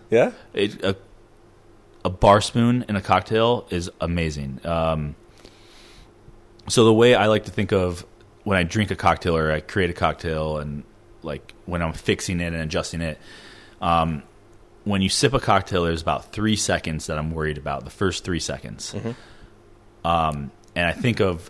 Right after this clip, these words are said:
Speaker 2: each one of those seconds as a point on, like, a roller coaster. So first sip, you're up high, you know, it,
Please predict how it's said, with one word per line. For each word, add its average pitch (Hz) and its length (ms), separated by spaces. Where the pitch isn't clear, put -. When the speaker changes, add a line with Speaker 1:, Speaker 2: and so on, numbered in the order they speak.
Speaker 2:
each 120 340
one 117 140
of 110 80
those 104 180
seconds 92 440
as 87 100
a 85 60
point 92 480
on, 82 640
like, 80 200
a 80 100
roller 82 320
coaster. - 440
So 85 340
first - 360
sip, 107 220
you're 98 160
up - 80
high, 69 460
you 87 100
know, 82 240
it, 80 160